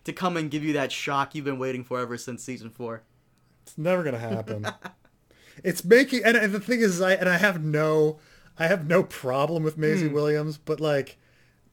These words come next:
Speaker 2: it's made me hate her. Like, the, the amount of plot armor she has. Like, she has the, like, okay, Jon plot armor and Dany plot armor is pretty crazy, but for some reason, like, I expect
Speaker 1: Mm-hmm.
Speaker 2: it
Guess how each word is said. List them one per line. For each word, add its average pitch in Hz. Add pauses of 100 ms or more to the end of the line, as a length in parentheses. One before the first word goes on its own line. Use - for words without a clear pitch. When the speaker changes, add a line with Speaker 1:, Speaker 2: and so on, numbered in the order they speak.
(220)
Speaker 2:
it's 160
made 156
me 151
hate 123
her. 156
Like, 139
the, 147
the 147
amount 143
of -
plot 131
armor 151
she 156
has. 170 (640)
Like, 175 (680)
she -
has 269
the, 196
like, 190 (180)
okay, 156 (880)
Jon 220
plot 202
armor 165
and 135
Dany 135
plot 127
armor 120 (140)
is 127
pretty 151
crazy, 131
but 143
for 156
some 214
reason, 202
like, 151
I 135
expect -
Speaker 1:
Mm-hmm. 147
Speaker 2:
it 156